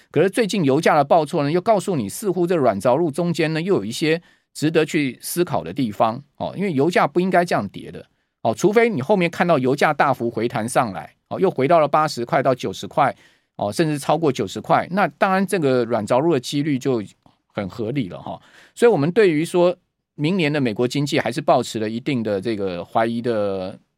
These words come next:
的情况了哈。但比较有可能啊，我个人觉得比较有可能路径会是两个啦哈，不是软着陆呢，就是所谓的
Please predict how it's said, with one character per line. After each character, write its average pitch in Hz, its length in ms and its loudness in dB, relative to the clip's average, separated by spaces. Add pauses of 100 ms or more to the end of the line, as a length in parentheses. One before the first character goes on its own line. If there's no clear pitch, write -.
(200)
的 98 100 -10
情 92 240 -8
况 120 240 0
了 76 140 -12
哈。 90 120 -8 (440)
但 214 260 2 (300)
比 131 160 4
较 233 180 4
有 165 160 2
可 - 260 -4
能 104 160 -6
啊， 120 120 0
我 101 100 -4
个 - 140 -2
人 170 140 2
觉 131 120 0
得 135 80 0
比 127 140 -8
较 170 100 2
有 160 100 2
可 151 140 -6
能 110 140 -4
路 151 160 0
径 135 180 -4
会 131 160 -2
是 131 120 -6
两 82 240 -6
个 78 100 -14
啦 76 140 -10 (100)
哈， 87 160 -8 (340)
不 - 80 2
是 269 120 0
软 165 220 4
着 123 200 4
陆 175 220 0
呢， 143 260 2
就 165 160 -2
是 156 100 -2
所 113 220 -4
谓 131 160 2
的 120 260 -2